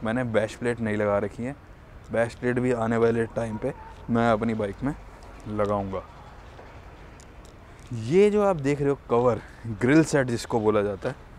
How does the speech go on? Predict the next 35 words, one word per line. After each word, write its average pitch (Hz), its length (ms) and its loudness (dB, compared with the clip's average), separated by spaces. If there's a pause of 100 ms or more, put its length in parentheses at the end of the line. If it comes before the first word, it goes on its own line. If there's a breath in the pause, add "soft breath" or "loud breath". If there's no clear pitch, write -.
(340)
grill 135 220 -2
set 135 260 -2
लगाना 107 380 0
बहुत 107 300 2
ज़रूरी 104 320 -2
है। 117 180 -12 (1400)
इसके 117 260 -4
ऊपर 113 160 -2
पूरा 135 360 -2
ये 127 100 0
इसको 117 180 -8
cover 107 260 -4
कर 104 160 -4
लेगा। 104 320 -6 (320 loud breath)
In 147 240 0
case 127 260 -4
of 120 200 -6
collision 113 400 -2
या 110 140 -4
कहीं 110 160 -8
टक्कर 113 300 -6
लगती 104 240 -8
है, - 20 -6
कुछ 107 200 -8
लगती 101 200 -6
है, 113 60 -8
कम 113 160 -6
से 117 100 -2
कम 110 100 -4
इसका 113 220 -8
खर्चा 107 300 -4
तो 107 60 -2
आपका 104 240 -4
बच 101 160 -4
जाएगा। 101 320 -4